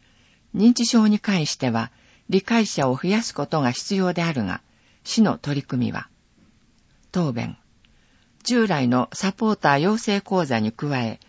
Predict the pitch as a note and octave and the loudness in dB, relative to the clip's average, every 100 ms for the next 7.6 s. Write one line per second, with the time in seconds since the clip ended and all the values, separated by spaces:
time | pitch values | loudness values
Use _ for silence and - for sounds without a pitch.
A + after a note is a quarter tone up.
0 | _ _ _ _ - - A#3 A3 G#3 G3 | _ _ _ _ -14 -4 -2 0 0 0
1 | - F3+ - B2 A#2 G2 - E3+ G#3 G#3+ | 0 0 0 0 0 -2 -4 2 2 2
2 | G3+ G3+ F#3 - F3+ - G3+ - C#3+ C3+ | 0 2 2 0 -6 -2 -4 -2 -2 -2
3 | - G#3 - - G3 F#3 F#3 - F#3+ E3 | -2 -4 -4 -2 -2 -2 -8 -4 -2 0
4 | C3 A#2 A#2 F3+ G#3+ - F3 E3 D#3+ C#3 | 0 0 -2 -4 -6 -4 -4 -2 -2 -4
5 | - B2 A#2 - A2+ G2+ G2 - _ _ | -4 -4 -4 -6 -8 -8 -10 -18 _ _
6 | _ _ _ _ _ _ _ _ _ _ | _ _ _ _ _ _ _ _ _ _
7 | - - F3 D3 B2 A2+ | -18 -8 -4 -2 -2 -4